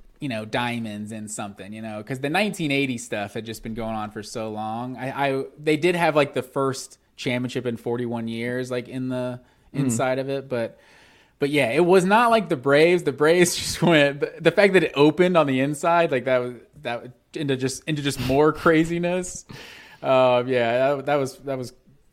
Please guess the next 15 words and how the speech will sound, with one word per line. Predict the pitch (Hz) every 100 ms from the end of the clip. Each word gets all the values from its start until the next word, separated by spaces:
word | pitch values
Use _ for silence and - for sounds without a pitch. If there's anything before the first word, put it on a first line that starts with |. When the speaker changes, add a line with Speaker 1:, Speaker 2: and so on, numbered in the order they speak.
| -
Speaker 1:
wild, | 120 120 113 107 107
but | 120 113
yeah, | 131 107 98 -
a |
big | 156 247
fan | - 196
of | 156
both | 120 107 98
of |
'em | 78 80
for | 120
sure. | 107 - 87 - _ _ _ _ _
Speaker 2:
There | - 151
you | 131
go. | - -